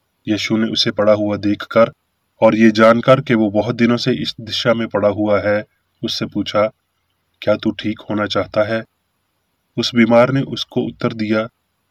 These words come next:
कि, "हे प्रभु, मेरे पास कोई मनुष्य नहीं कि जब पानी हिलाया जाए तो मुझे कुंड में उतारे,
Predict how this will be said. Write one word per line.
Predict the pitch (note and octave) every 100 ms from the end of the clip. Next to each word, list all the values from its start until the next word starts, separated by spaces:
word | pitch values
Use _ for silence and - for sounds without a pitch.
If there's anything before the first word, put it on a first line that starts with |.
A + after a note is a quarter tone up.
| _ _ _ -
कि, | -
"हे | - A2
प्रभु, | - G#2 G2 A2 A#2+ _ _ _ _ _ A2+
मेरे | A2+
पास | A#2+ B2+ -
कोई | A#2+
मनुष्य | A2+ G#2 G2 A2
नहीं | G2+ F#2+ A2 - _ _ _ _ -
कि | A2+
जब | A#2+
पानी | - A2 A#2+
हिलाया | A2+ G#2 G2+ A2
जाए | A2+ A2+
तो | A#2 A2
मुझे | G#2 G#2
कुंड | G2+ G#2+ A2
में | A2+
उतारे, | G#2 G2+ F#2+ F#2+